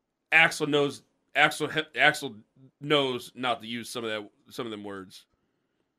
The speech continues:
And Eli knows not to use some of them words, but Jonah just says whatever he hears. And so I can't have him saying it.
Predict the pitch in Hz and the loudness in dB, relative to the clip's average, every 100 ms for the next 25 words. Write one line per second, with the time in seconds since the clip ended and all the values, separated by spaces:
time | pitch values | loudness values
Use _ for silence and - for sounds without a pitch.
0 | _ _ 113 104 98 - 170 208 190 165 | _ _ -18 -16 -18 -8 0 6 10 10
1 | 151 143 135 131 127 117 117 - 120 113 | 8 6 2 -2 -4 -4 -8 -8 -6 -6
2 | 107 107 104 - 104 165 196 180 139 135 | -6 -6 -8 -12 -4 4 4 4 -2 -6
3 | 151 139 110 123 117 110 107 113 98 80 | -6 -6 -8 -8 -6 -8 -8 -10 -10 -16
4 | - _ _ _ _ _ 104 127 131 135 | -20 _ _ _ _ _ -6 0 2 2
5 | 139 127 135 135 156 - 117 107 104 | -2 0 0 0 -2 -2 -6 -8 -10